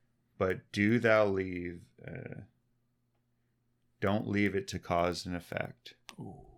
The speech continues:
Speaker 2: deep, man.
Speaker 1: The Chancellor of,
Speaker 2: Ralph,
Speaker 1: of
Speaker 2: where were you
Speaker 1: God.
Speaker 2: going there, man? Yeah, um,
Speaker 1: "In the will, work and acquire, so we can, we don't have to be pushed around by cause and effect or by the conspiracy of society."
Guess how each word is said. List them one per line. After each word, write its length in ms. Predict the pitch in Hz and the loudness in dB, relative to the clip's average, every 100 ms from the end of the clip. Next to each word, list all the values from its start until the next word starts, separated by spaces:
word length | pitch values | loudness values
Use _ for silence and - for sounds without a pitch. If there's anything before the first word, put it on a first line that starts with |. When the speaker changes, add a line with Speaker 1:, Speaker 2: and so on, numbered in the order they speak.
| _ _ _ | _ _ _
Speaker 2:
deep, 280 | - 123 - - | -16 -14 -16 -18
man. 400 | 78 80 82 120 _ _ _ _ _ - | -16 -14 -14 -16 _ _ _ _ _ -8
Speaker 1:
The 100 | 92 | -6
Chancellor 520 | - 95 92 82 101 | -2 -2 -2 -2 -2
of, 60 | 92 | 0
Speaker 2:
Ralph, 340 | 110 113 110 | 2 2 2
Speaker 1:
of 100 | 98 | 0
Speaker 2:
where 200 | 110 117 | 2 4
were 100 | 117 | 4
you 120 | 117 110 | 2 2
Speaker 1:
God. 60 | |
Speaker 2:
going 320 | 117 117 110 107 | 2 2 4 4
there, 200 | 104 104 | 4 4
man? 500 | 107 110 110 107 110 - _ _ _ _ _ _ | 2 2 2 0 -4 -14 _ _ _ _ _ _
Yeah, 280 | - 120 123 | 4 6 8
um, 320 | - 120 113 107 | 6 6 8 8
Speaker 1:
"In 240 | 110 123 | 8 6
the 100 | 143 | 6
will, 500 | 139 135 110 98 98 | 6 8 8 6 4
work 340 | 92 104 110 117 | 4 4 4 0
and 100 | 110 | -2
acquire, 720 | 107 - 90 87 87 101 98 _ _ _ _ _ _ _ _ _ _ _ _ _ _ _ _ - | -4 -2 0 0 -2 -4 -8 _ _ _ _ _ _ _ _ _ _ _ _ _ _ _ _ -16
so 240 | - 87 | -6 -6
we 340 | 82 90 107 | -4 -2 -2
can, 420 | 104 110 98 - - _ _ | -2 -4 -4 -6 -14 _ _
we 180 | - 104 | -2 4
don't 180 | 110 110 | 4 4
have 220 | 98 101 | 2 2
to 100 | - | 0
be 380 | 87 92 90 90 _ _ _ _ _ - | -4 -4 -4 -8 _ _ _ _ _ -4
pushed 280 | 113 104 117 | -2 0 4
around 320 | 101 95 92 | 4 4 2
by 120 | 90 | 0
cause 320 | - 87 92 | 0 0 2
and 80 | 92 | 0
effect 340 | 90 - 87 104 | -4 -4 -2 0
or 80 | |
by 200 | 90 95 | 2 4
the 100 | 92 | 4
conspiracy 880 | 95 90 82 - 101 101 113 107 113 | 2 -4 -2 0 6 8 8 6 6
of 100 | 107 | 6
society." 920 | - 101 - 92 - 101 101 - 82 | 6 2 2 4 4 4 2 -2 -6